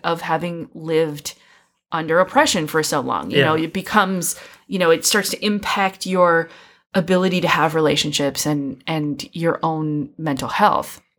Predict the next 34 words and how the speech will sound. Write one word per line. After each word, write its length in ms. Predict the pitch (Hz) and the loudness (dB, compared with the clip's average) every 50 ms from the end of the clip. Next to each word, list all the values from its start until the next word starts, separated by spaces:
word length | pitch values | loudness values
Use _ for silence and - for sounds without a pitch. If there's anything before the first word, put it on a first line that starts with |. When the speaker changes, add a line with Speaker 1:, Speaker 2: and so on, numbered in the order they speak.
| - - - | -16 0 2
Speaker 2:
And 100 | 185 190 | 4 4
I 60 | 185 | 4
think 280 | 175 - 208 202 175 - _ | 4 4 2 2 2 -2 _
that's 260 | - 180 170 165 170 - | 2 2 2 2 2 0
kind 220 | - 165 160 135 | 0 2 2 2
of 80 | 120 - | 2 2
the 80 | 135 | 0
thing, 240 | 135 - 196 185 127 | 2 4 4 4 4
is 220 | 120 120 - - - | 4 0 -2 -6 -8
you, 80 | - 120 | -8 -8
you 160 | 117 117 113 | -8 -10 -8
can 140 | - - 117 | -6 -6 -4
only 180 | 113 117 117 113 | -4 -4 -4 -4
push 240 | - - 117 110 | -4 -6 -6 -6
people 280 | - - 104 - 120 113 | -6 -8 -8 -4 -4 -4
so 180 | - - - - | -4 -4 -6 -8
far, 400 | - - - - - - - - - _ | -6 -8 -10 -10 -8 -12 -14 -16 -12 _
is 60 | - - | -2 0
Speaker 1:
Yeah. 180 | - - - - | 0 0 0 -2
Speaker 2:
the, 220 | - - - - - - _ _ _ _ _ - | -4 -6 -6 -10 -14 -18 _ _ _ _ _ -6
Speaker 1:
Yeah. 200 | 175 170 156 147 | 0 2 2 4
Speaker 2:
the 60 | 123 | 4
message. 720 | 117 113 107 107 - - - - - - 135 - - - - - - - - - - - - - - - - - - _ _ _ - 233 - | 2 0 -2 -2 -2 -2 -2 -2 -2 -2 -2 -2 -2 -2 -6 -12 -18 -18 -16 -14 -14 -14 -16 -16 -18 -18 -20 -20 -20 _ _ _ -18 -6 -2
Speaker 1:
To 520 | - - 311 311 311 320 294 - - 226 - | 2 4 6 6 6 4 2 0 -4 -6 -2
go 380 | - 349 370 392 415 415 381 - - | 0 2 4 4 4 4 2 4 4
a 80 | 294 | 4
little 220 | 302 294 262 311 294 | 4 6 4 4 6
bit 200 | 285 302 - - | 6 4 4 4
lighter, 720 | 254 240 226 208 196 190 175 175 165 170 190 240 262 254 - - _ _ _ _ _ _ | 0 2 4 4 4 6 6 6 6 6 4 4 0 -4 -6 -14 _ _ _ _ _ _
as 180 | - 196 190 180 | -4 -4 -4 -2
light 240 | 196 202 190 196 190 | 2 2 2 2 2
as 180 | 202 196 - | -2 -6 -6
we 120 | - 185 - | -10 -10 -10
can 260 | - - 180 170 - | -8 -8 -8 -10 -10